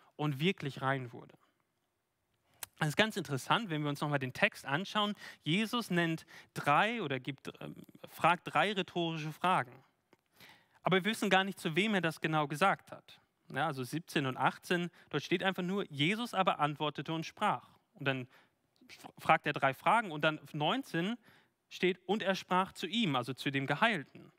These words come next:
Also wir wissen gar nicht ganz genau, zu wem Jesus die Verse siebzehn und achtzehn sagt. Wahrscheinlich einfach in die Runde, für die Leute, die noch drumherum gestanden haben. Und so fragt er sie drei Fragen. Vers siebzehn, „Sind nicht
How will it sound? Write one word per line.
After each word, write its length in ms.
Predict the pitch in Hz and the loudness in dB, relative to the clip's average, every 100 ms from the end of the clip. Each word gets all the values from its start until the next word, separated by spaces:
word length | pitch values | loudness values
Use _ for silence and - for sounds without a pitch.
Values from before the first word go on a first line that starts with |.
| _ _ _ - | _ _ _ -4
Also 120 | 165 | 0
wir 100 | 180 | 2
wissen 260 | 262 269 | 2 2
gar 160 | 196 196 | 2 2
nicht 160 | 196 - | 2 2
ganz 280 | 175 254 | 0 0
genau, 320 | - 165 160 156 - - | -2 0 2 0 -8 -10
zu 200 | - 147 | -2 0
wem 240 | 202 226 | 0 0
Jesus 340 | 180 196 190 | 0 0 -2
die 140 | - 170 | -4 -4
Verse 280 | 165 165 160 | -2 -2 -4
siebzehn 420 | 160 165 - 160 | -6 -8 -4 -4
und 100 | 151 | 0
achtzehn 400 | 202 - - 131 | -2 -4 -16 -14
sagt. 380 | 127 - - - _ _ | -14 -14 -18 -20 _ _
Wahrscheinlich 460 | - 143 202 214 - - - - | -4 2 2 2 -4 -12 -20 0
einfach 340 | - 226 - - | 2 2 0 -2
in 140 | 214 | -2
die 80 | 208 | 0
Runde, 420 | 214 262 247 120 - _ _ _ _ _ _ _ - | 2 2 2 -4 -12 _ _ _ _ _ _ _ -2
für 120 | 190 | -2
die 140 | 175 | 2
Leute, 280 | 208 208 208 | 2 2 0
die 300 | 190 196 196 | -2 -2 -2
noch 160 | 170 175 | -2 -4
drumherum 460 | 190 190 190 262 | 0 0 2 0
gestanden 380 | 196 - 135 131 | -2 -6 -10 -6
haben. 120 | 135 156 | -2 0
Und 120 | 170 | 2
so 100 | 196 | 0
fragt 400 | - 220 294 - | 2 2 2 2
er 140 | 214 | 0
sie 280 | 151 135 127 - - - | 0 -2 -4 -8 -20 -4
drei 300 | 165 180 208 | 2 4 2
Fragen. 520 | - 247 254 165 123 - _ _ _ _ _ _ _ _ _ _ - | 2 4 4 0 -10 -16 _ _ _ _ _ _ _ _ _ _ -6
Vers 180 | 135 | -4
siebzehn, 340 | - 202 160 135 | -4 -4 -2 0
„Sind 300 | 123 175 - | 2 0 0
nicht 340 | 160 151 - | -4 -4 -10